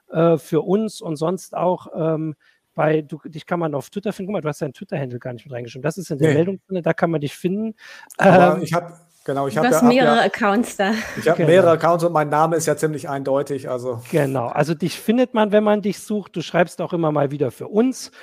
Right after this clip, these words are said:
Speaker 1: äh, und für die, äh, C T. Das ist ja auch uns. Äh, und ansonsten, äh, hören wir dich auch hier immer gerne. Und zu Linux interessiert ja sowieso, äh, viele. Und da ist, äh,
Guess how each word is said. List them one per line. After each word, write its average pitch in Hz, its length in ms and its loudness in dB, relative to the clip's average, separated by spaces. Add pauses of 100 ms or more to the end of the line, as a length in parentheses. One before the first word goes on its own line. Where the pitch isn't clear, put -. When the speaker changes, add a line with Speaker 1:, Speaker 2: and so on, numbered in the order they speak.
(260)
Speaker 1:
äh, 170 180 0
und 160 240 -4
für 143 200 -2
die, 127 260 -4
äh, 127 320 -10
C - 220 -8
T. 254 340 0 (140)
Das 147 160 -6
ist 147 100 -12
ja 131 140 -2
auch 165 140 -2
uns. 190 480 -4 (400)
Äh, 160 140 2
und 165 280 -4
ansonsten, 156 760 -4
äh, 143 360 -4
hören 151 240 0
wir 139 100 0
dich 139 200 -10
auch - 160 -12
hier 220 180 0
immer 185 200 0
gerne. 170 380 -2
Und 143 160 -10
zu - 140 -8
Linux 147 400 -6
interessiert 139 420 -10
ja 131 100 -6
sowieso, 175 500 -4
äh, 147 200 -2
viele. 185 460 -2
Und 165 220 -10
da 143 120 -2
ist, - 240 -10
äh, 151 320 -10